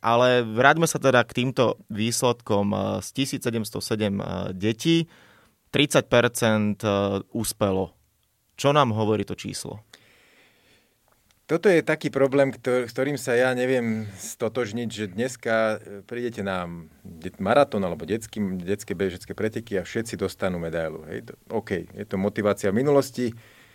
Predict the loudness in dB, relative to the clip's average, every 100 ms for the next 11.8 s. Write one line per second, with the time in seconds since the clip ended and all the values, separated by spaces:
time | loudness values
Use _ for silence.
0 | _ -6 0 0 0 0 2 2 0 0
1 | 2 2 2 -2 -2 -2 -4 -6 -4 -2
2 | 0 -2 -2 -2 2 2 2 -2 -4 -6
3 | -4 -6 -8 _ _ _ -14 -6 0 0
4 | 0 -4 -14 _ -10 -4 2 2 2 0
5 | 2 0 0 -4 -4 -6 -8 -6 -4 -4
6 | -4 -6 -8 -8 -8 -4 -4 -2 -2 -2
7 | -2 -4 -8 -10 -12 -10 -10 -8 -8 -6
8 | 0 6 8 8 4 4 0 -4 -2 -2
9 | -2 -4 -8 _ -2 0 0 2 2 2
10 | -2 -6 -6 -6 0 0 2 0 2 -2
11 | -4 0 2 2 2 2 2